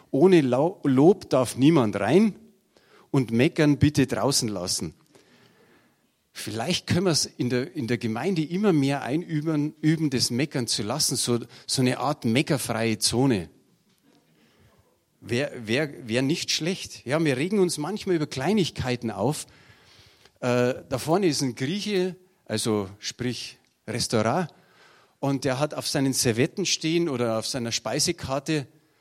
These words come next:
Thalkirchens Wohnzimmer. Dann hab ich gesagt, „Mensch, das hört sich doch gut an.“ Wir waren mit Fischers von Teen Challenge damals, äh, beim Essen. Und dann sag ich, „Das wär ja was für unsere Gemeinde, wenn wir einfach sagen,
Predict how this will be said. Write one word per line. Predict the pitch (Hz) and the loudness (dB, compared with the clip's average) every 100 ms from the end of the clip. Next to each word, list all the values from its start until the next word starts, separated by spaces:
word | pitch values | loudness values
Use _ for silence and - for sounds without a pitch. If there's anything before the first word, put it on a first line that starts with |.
| _ - | _ -12
Thalkirchens | - 117 - 123 143 151 - | -6 -6 -4 -4 -2 -2 -2
Wohnzimmer. | 123 135 - 117 101 87 - _ _ _ _ _ _ _ - - - | 0 0 0 -2 -4 -6 -12 _ _ _ _ _ _ _ -20 -20 -10
Dann | 131 127 | -4 -2
hab | 139 | -2
ich | 190 185 | 0 -2
gesagt, | - 156 143 123 | 0 -2 -2 -2
„Mensch, | 175 214 - - | -2 0 -2 -2
das | 123 | -2
hört | 160 185 - | 0 0 0
sich | |
doch | 147 127 - | -2 -2 -2
gut | 233 180 | -4 -2
an.“ | 135 131 | 0 2
Wir | 117 | 2
waren | 131 135 | 2 2
mit | 127 - | 0 -2
Fischers | - 165 - 185 160 | -2 0 0 0 -2
von | 135 117 | -4 -2
Teen | 135 | -2
Challenge | - 143 143 175 - - | -2 -2 0 0 -2 -4
damals, | 151 156 151 - - - - - - _ _ | -2 -2 -2 -4 -10 -20 -20 -20 -20 _ _
äh, | 143 131 131 131 - - _ _ - | 0 2 4 2 -2 -16 _ _ -6
beim | 123 139 | -2 -2
Essen. | 147 156 - 147 - - _ _ _ - | 0 2 2 0 -4 -20 _ _ _ -4
Und | 127 | -2
dann | 120 | 0
sag | 113 110 | -2 -4
ich, | 104 | -4
„Das | 107 98 | -4 -4
wär | 117 | -6
ja | 151 151 | -6 -6
was | 135 - | -4 -6
für | - 131 | -4 -4
unsere | 127 120 | -4 -4
Gemeinde, | 120 107 131 214 139 | -6 -8 -6 -4 -4
wenn | 113 117 | -4 -4
wir | 123 170 | -4 -4
einfach | 185 175 | -4 -6
sagen, | - 165 147 | -6 -4 -6